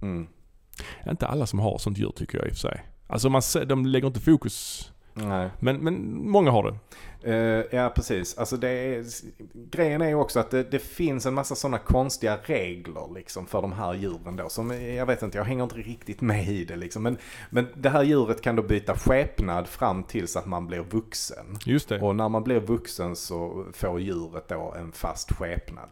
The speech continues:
Speaker 1: liksom. Så att det innebär att den här flickan, hon kan ibland ha en, eh, vad är det, en iller eller en råtta eller någonting sånt. Och
Speaker 2: Ja,
Speaker 1: ibland
Speaker 2: just det.
Speaker 1: blir den en fågel.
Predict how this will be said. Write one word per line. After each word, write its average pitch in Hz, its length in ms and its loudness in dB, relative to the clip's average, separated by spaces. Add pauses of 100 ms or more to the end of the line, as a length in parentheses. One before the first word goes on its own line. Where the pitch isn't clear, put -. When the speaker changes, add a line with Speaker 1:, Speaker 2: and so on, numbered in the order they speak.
Speaker 1:
liksom. - 220 -20 (560)
Så - 120 -4
att 92 60 -2
det 110 80 0
innebär 110 240 4
att 87 100 0
den 95 100 -4
här 101 120 0
flickan, 85 640 -4
hon 95 140 -6
kan 87 300 -8
ibland 95 400 -2
ha 98 340 4
en, 90 340 -4
eh, 87 260 -4
vad 95 180 -4
är 87 80 -4
det, 87 60 -4
en 90 140 -8
iller 82 440 -4
eller 85 280 -8
en 85 60 -12
råtta 95 360 -2
eller - 120 -14
någonting 85 340 -12
sånt. - 380 -14 (460)
Och - 120 -6
Speaker 2:
Ja, 101 60 2
Speaker 1:
ibland 98 80 4
Speaker 2:
just 104 120 8
det. 95 80 0
Speaker 1:
blir 95 180 2
den 87 160 -2
en 85 80 -4
fågel. - 640 0